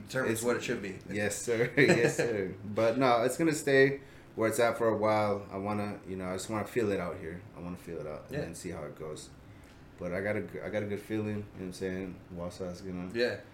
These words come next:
Speaker 2: accept
Speaker 1: I think, I
Speaker 2: it.
Speaker 1: think you got a good
Speaker 2: I think,
Speaker 1: opportunity
Speaker 2: yeah,
Speaker 1: here for
Speaker 2: yeah.
Speaker 1: sure with it.
Speaker 2: Yeah.
Speaker 1: So shout out once again, where can everybody follow you at?
Speaker 2: So
Speaker 1: Um,
Speaker 2: yeah, I'm on, I'm on,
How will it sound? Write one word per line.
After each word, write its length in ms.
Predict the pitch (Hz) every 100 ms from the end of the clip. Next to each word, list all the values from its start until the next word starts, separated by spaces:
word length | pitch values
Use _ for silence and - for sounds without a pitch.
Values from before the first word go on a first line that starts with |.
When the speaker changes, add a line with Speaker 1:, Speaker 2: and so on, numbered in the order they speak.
| - - - -
Speaker 2:
accept 380 | - - - 120
Speaker 1:
I 100 | 147
think, 120 | 110
I 40 |
Speaker 2:
it. 60 | 120
Speaker 1:
think 160 | 139
you 60 | 143
got 180 | 131 117
a 40 |
good 100 | 107
Speaker 2:
I 100 | 104
think, 120 | 107 98
Speaker 1:
opportunity 260 | 98 95
Speaker 2:
yeah, 60 | 135
Speaker 1:
here 160 | 165 156
for 60 |
Speaker 2:
yeah. 60 | 92
Speaker 1:
sure 120 | 98
with 140 | 90
it. 140 | 87 82 - -
Speaker 2:
Yeah. 140 | 92 90 - - - -
Speaker 1:
So 320 | - 135 139
shout 220 | 139 165 165
out 220 | 170 113
once 200 | 131 147
again, 260 | 143 147 139
where 100 | 135
can 120 | 143
everybody 320 | 135 131 127
follow 260 | 123 127 127
you 180 | 127 123
at? 300 | 123 139 107
Speaker 2:
So 160 | 104 123
Speaker 1:
Um, 60 |
Speaker 2:
yeah, 260 | 151 160 120
I'm 120 | 131
on, 260 | 147 143 -
I'm 160 | 120 113
on, 180 | 127